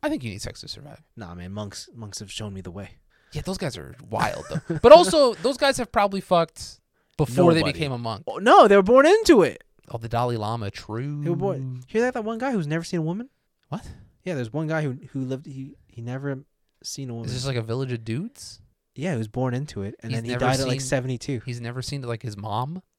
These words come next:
Speaker 2: Mm-hmm.
Speaker 1: That's wild.
Speaker 2: Yeah.
Speaker 1: That's crazy.
Speaker 2: Imagine living a life you've never seen. You don't know what a woman is? That's a fucking myth to you? That's a legend?
Speaker 1: Dude, that's like what, uh,
Speaker 2: Like, boobs are just a description?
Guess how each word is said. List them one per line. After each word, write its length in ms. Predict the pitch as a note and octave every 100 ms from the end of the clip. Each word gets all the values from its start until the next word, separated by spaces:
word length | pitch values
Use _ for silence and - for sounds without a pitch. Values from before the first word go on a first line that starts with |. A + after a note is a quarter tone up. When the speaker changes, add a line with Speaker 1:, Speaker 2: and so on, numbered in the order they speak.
| -
Speaker 2:
Mm-hmm. 240 | F2+ - - _ _ _ _
Speaker 1:
That's 180 | D3+
wild. 540 | - - C3+ - _ -
Speaker 2:
Yeah. 160 | A2 G#2+ -
Speaker 1:
That's 120 | - -
crazy. 460 | - B2 C3 C#3 _
Speaker 2:
Imagine 200 | D3 E3
living 100 | D#3+ D#3
a 40 |
life 280 | A2 F#2+ A#2 -
you've 60 |
never 120 | A2 G#2+
seen. 180 | A#2 G#2
You 100 | A2+
don't 120 | B2+
know 60 | B2
what 80 |
a 40 | G#2
woman 340 | F2+ F2 G#2
is? 320 | B2+ C#3+ - _ _ -
That's 120 | B2+
a 40 |
fucking 320 | - C#3 A2+ G2+
myth 200 | G#2 -
to 120 | -
you? 100 | C#3+
That's 160 | D3 C3
a 40 |
legend? 500 | G2 F2 G#2+ B2+ D3+
Speaker 1:
Dude, 200 | D#3+ A2+ B2 - _ _
that's 140 | C3
like 160 | E3+ E3
what, 180 | D#3+ - C3+ - -
uh, 480 | A#2+ A#2 A#2 A2+ A2 _ _
Speaker 2:
Like, 160 | D3 A#2
boobs 360 | F#3 G3 F3+
are 120 | F3 D3+
just 280 | E3+ D3+ -
a 100 | D3+
description? 680 | C#3 D3 - C3 - G3